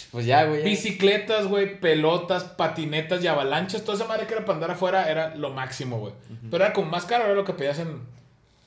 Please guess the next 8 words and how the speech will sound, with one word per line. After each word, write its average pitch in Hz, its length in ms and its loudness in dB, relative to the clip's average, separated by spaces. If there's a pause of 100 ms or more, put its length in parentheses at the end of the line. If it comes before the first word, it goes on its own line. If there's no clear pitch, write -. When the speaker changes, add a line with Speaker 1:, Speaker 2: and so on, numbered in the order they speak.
(640)
Speaker 2:
en 139 120 -4
Navidad 139 640 -2 (640)
o 127 80 -6
en 123 80 -6
tu 123 100 -10
cumpleaños 143 560 -4
o 143 40 -6
así. 175 300 -8